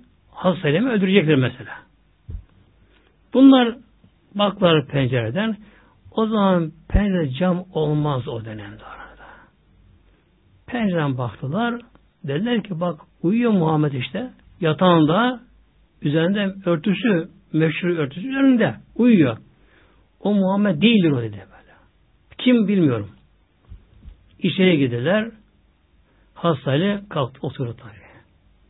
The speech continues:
Baktılar, Hazreti Ali. "Nerede Muhammed?" "E, ne bileyim ben. Ben muhafızı değilim. Ben burada yatıyorum bu şekilde burada." Tabi Hazreti Ali kızdılar falan, şu bu oldu derken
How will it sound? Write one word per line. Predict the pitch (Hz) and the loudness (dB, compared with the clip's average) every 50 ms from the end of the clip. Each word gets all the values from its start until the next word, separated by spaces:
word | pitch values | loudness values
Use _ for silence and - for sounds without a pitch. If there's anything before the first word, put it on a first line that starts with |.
| _ _ _ | _ _ _
Baktılar, | 139 131 127 135 - 208 240 254 254 240 - - _ _ _ _ _ _ - _ _ _ _ _ | -4 -4 -4 -6 -8 -6 -4 -4 -4 -6 -10 -16 _ _ _ _ _ _ -20 _ _ _ _ _
Hazreti | - - 123 104 - - - | -14 -14 -12 -12 -14 -18 -18
Ali. | - 180 170 165 147 - - 110 _ _ _ _ _ _ _ _ _ _ _ _ _ - | -14 -12 -12 -12 -12 -14 -20 -20 _ _ _ _ _ _ _ _ _ _ _ _ _ -6
"Nerede | 202 214 226 262 | -2 2 4 4
Muhammed?" | 247 233 196 180 180 180 202 214 220 214 - - _ _ _ - _ - - - | 6 6 4 2 2 2 0 -2 -2 -6 -10 -16 _ _ _ -20 _ -20 -12 -10
"E, | 139 | -8
ne | 101 110 123 | -6 -4 -4
bileyim | 135 175 240 254 254 247 | -4 -4 -2 -2 -2 -2
ben. | 202 135 104 - - - - - - - - - - - - - - - _ _ _ - | -4 -4 -8 -12 -20 -20 -20 -20 -20 -20 -20 -20 -20 -20 -20 -20 -20 -20 _ _ _ -2
Ben | 147 143 | 2 2
muhafızı | 143 135 127 123 135 131 135 160 | 4 2 2 2 0 0 0 0
değilim. | 240 269 294 277 226 190 196 196 190 - - - - _ _ _ _ _ - | 2 2 4 4 4 4 2 0 -2 -6 -14 -18 -20 _ _ _ _ _ -4
Ben | 156 131 | -2 -2
burada | 151 214 269 | 0 0 0
yatıyorum | 247 190 - 220 180 156 | -2 0 2 2 4 4
bu | 139 | 2
şekilde | 127 - 123 120 127 127 | 0 -2 -6 -6 -6 -8
burada." | 110 - - - - - _ _ - _ _ _ _ _ _ _ _ _ _ _ _ _ _ _ _ _ _ _ _ _ _ _ _ | -10 -14 -20 -20 -20 -20 _ _ -20 _ _ _ _ _ _ _ _ _ _ _ _ _ _ _ _ _ _ _ _ _ _ _ _
Tabi | - 175 175 | -10 -4 0
Hazreti | 196 202 156 175 190 | 0 0 0 0 0
Ali | 180 170 - - | 0 0 -2 2
kızdılar | - 180 165 185 190 180 165 147 123 | 2 2 2 2 2 2 0 0 0
falan, | 135 160 151 135 | -2 -4 -4 -4
şu | - - 202 190 185 | -2 -2 -2 0 2
bu | 185 | 2
oldu | 156 147 139 147 135 | 2 0 0 -2 -6
derken | 127 120 123 127 - 226 262 262 247 | -4 -4 -4 -4 -2 0 0 0 0